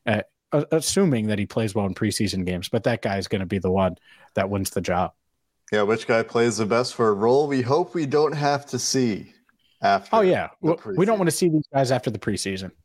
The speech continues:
Speaker 1: That's
Speaker 2: That's
Speaker 1: it.
Speaker 2: right.
Speaker 1: W-, hold that clipboard.
Speaker 2: Preseason story, we hope.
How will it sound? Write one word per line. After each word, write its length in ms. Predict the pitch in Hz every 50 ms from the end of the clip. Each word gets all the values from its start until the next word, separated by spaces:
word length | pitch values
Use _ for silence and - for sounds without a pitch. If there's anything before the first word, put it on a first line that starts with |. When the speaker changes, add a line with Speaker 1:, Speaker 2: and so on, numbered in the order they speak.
| _ _
Speaker 1:
That's 160 | 151 131 -
Speaker 2:
That's 180 | - 110 104 -
Speaker 1:
it. 40 | 104
Speaker 2:
right. 180 | 95 90 - - - _ _ _ _ _
Speaker 1:
W-, 180 | 147 151 - - -
hold 220 | - 147 160 147
that 180 | 156 151 139 -
clipboard. 440 | - 127 101 98 107 98 95 90 - _ _ _ _ _ _ _ _ _ _ _
Speaker 2:
Preseason 560 | - 120 120 117 - 110 104 95 87 90 90 -
story, 420 | - - 101 90 82 82 90 92 - _ _ _ _ _ _ _ _ _ _ _ _ -
we 140 | 104 104
hope. 280 | 90 90 - - -